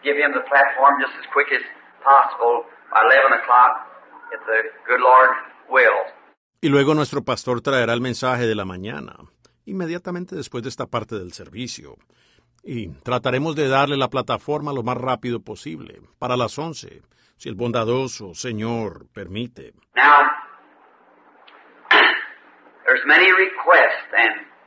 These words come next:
Speaker 1: uh, I'm praying for you all constantly. And everywhere,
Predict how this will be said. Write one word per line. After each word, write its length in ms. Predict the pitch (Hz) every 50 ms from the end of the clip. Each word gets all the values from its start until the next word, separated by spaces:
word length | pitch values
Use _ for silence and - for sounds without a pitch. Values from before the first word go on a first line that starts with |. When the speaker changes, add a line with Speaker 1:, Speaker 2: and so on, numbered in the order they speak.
| _ _ _ _ _ _ _ -
Speaker 1:
uh, 400 | - 131 135 139 135 135 131 127 127 127 - - - - - - - - - - - - _ -
I'm 180 | 131 139 143 139
praying 280 | 160 170 180 180 170 -
for 100 | 147 143
you 240 | 147 143 160 165 160
all 220 | 147 147 147 151 160 -
constantly. 720 | 147 143 147 147 147 147 - 147 143 139 143 156 156 - - - - - - _ _ _ _ -
And 100 | 101 107
everywhere, 720 | 120 131 135 151 139 - 135 139 143 147 147 143 120 -